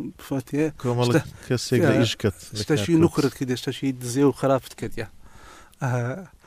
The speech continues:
Speaker 1: ئەویش پێ دەرێ گوت، "نەمگوت ناتوانین سەبر بگری." گوتی، "ئەو جارەش ئەوەم کە." ئە، ئەو جارە زۆری نەبرد، تووشی منداڵەشی جوان و خایەن بوون و منداڵەکەی کوشت. موسا ئەو جارە زیاتر، چونکە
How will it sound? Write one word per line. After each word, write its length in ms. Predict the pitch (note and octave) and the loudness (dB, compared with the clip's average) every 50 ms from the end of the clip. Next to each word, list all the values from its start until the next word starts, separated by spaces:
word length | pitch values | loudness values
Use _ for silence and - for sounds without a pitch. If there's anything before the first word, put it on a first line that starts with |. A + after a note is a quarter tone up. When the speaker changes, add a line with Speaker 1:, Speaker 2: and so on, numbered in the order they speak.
| - - - - | -20 -20 -6 0
Speaker 1:
ئەویش 200 | D3+ D3 D3+ C#3+ - | 2 2 2 4 4
پێ 80 | D3+ D3 | 4 4
دەرێ 120 | C#3+ D3 C#3+ C#3+ | 6 6 4 4
گوت، 120 | D3 - - D#3 | 2 2 4 4
"نەمگوت 260 | E3+ E3 D3+ C#3 C3+ C3+ | 4 4 4 4 4 2
ناتوانین 320 | C#3 A#2+ - C#3+ C#3 C3+ - - | 2 0 0 -2 -2 -2 -2 -4
سەبر 180 | C3+ B2 B2+ A#2+ A#2+ | -4 -4 -4 -4 -4
بگری." 260 | A#2+ B2+ B2+ C3+ D3+ - - - - _ - G2 - - - - - - - - - _ - - - - - - - - - | -2 -2 -2 -2 -4 -8 -12 -20 -20 _ -20 -20 -18 -16 -16 -16 -16 -18 -20 -20 -20 _ -20 -20 -20 -20 -20 -20 -18 -4 0
گوتی، 200 | D3 D3 - E3+ D#3+ | 0 2 2 4 4
"ئەو 80 | E3 D#3 C#3+ | 4 4 6
جارەش 320 | C#3+ C#3+ D3+ D#3 D3+ - - - - - - G3+ | 6 6 6 4 2 0 -4 -12 -16 -16 -10 -8
ئەوەم 240 | D3 B2 A#2+ A#2 A2+ - | -6 -4 -4 -6 -8 -10
کە." 120 | - A#2 A2 - | -12 -12 -10 -6
ئە، 100 | D#3+ B2+ A2 - - - | -6 -6 -6 -6 0 2
ئەو 100 | F3 F3 D#3 D#3+ | 4 4 6 8
جارە 220 | E3+ E3+ F3+ F#3 E3+ D3 | 8 8 8 8 6 4
زۆری 220 | D#3 F3 F3 E3 E3 E3+ | 4 4 6 6 4 4
نەبرد، 240 | D#3+ D3 E3 - - - | 2 0 -2 -4 -6 -8
تووشی 240 | - F3+ D3 - - D3+ | -8 -6 -6 -4 -2 0
منداڵەشی 480 | C#3+ C3+ D3+ D3+ D3 C3+ B2 - - D3 C#3 B2+ - - _ _ _ _ - - _ - - - - - - - - - - C3+ | 2 2 4 2 2 2 -2 -4 -6 -8 -8 -10 -14 -20 _ _ _ _ -20 -20 _ -20 -20 -20 -20 -20 -18 -18 -16 -14 -6 -2
جوان 220 | B2 C3+ C3+ B2+ B2 | 0 0 0 0 -2
و 40 | A#2+ - | -4 -4
خایەن 300 | C#3 C3+ C3 B2+ B2 A#2 A#2 | -2 -2 -2 -2 -2 -2 -2
بوون 180 | B2 C3 C3+ | -2 -2 0
و 80 | D#3+ F#3 - - - - - - | -2 -2 -4 -8 -20 -12 -6 -4
منداڵەکەی 460 | C3+ B2+ C3 C3 C3 B2 - D#3 D3 - | -2 -2 0 -2 -2 -4 -6 -10 -10 -10
کوشت. 240 | - B2+ A#2+ - - - - - - - - - - - - - - - - - - - - - - - - - - - - - - - - - - - - - - - - | -12 -14 -14 -14 -16 -20 -20 -20 -20 -20 -20 -16 -14 -12 -12 -12 -14 -16 -20 -20 -20 -20 -20 -20 -20 -20 -20 -20 -20 -20 -20 -20 -20 -20 -20 -20 -20 -20 -20 -20 -20 -12 -8
موسا 300 | A#2+ A2+ - - D3+ D3 D3+ D3+ C3+ C3 - - | -6 -4 0 2 2 4 4 2 0 -4 -2 0
ئەو 80 | F3 C3+ C3+ | 2 4 4
جارە 200 | D#3 D#3 D#3 D#3 C#3 | 6 8 8 8 10
زیاتر، 360 | D3+ E3 E3 D#3 - - F#3 B2+ - - - | 10 10 10 10 8 6 6 6 4 -2 -10
چونکە 180 | - - - | -12 -10 -10